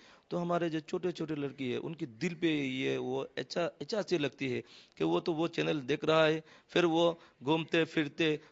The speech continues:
وہ کہتے ہیں کہ صلو علی الحبیب، سبحان اللہ بھائی۔ تو مدنی چینل جو کام کر رہا ہے، ابھی، آ، اس فتنے کے دور پہ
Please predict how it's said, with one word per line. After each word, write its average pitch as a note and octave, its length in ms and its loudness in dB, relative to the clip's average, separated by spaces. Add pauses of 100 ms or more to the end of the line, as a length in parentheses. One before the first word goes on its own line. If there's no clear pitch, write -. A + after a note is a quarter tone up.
وہ D#3+ 160 4
کہتے C#3+ 320 2
ہیں C#3 120 4
کہ C3+ 140 -2
صلو B2+ 380 0
علی A#2+ 80 0
الحبیب، G#2 400 -6
سبحان A2+ 280 -6
اللہ G#2+ 180 -4
بھائی۔ G2+ 260 -10 (140)
تو C#3 140 0
مدنی C#3 440 0
چینل F3 460 0 (320)
جو D3 200 -4
کام F#3 280 2
کر C3+ 180 0
رہا F#2+ 300 -4
ہے، F#2+ 120 -14 (360)
ابھی، F#3+ 400 2 (440)
آ، B2+ 40 -4 (340)
اس E3+ 220 -2
فتنے G#3+ 300 2
کے F#3 140 0
دور C3+ 240 2 (140)
پہ F#2 160 -12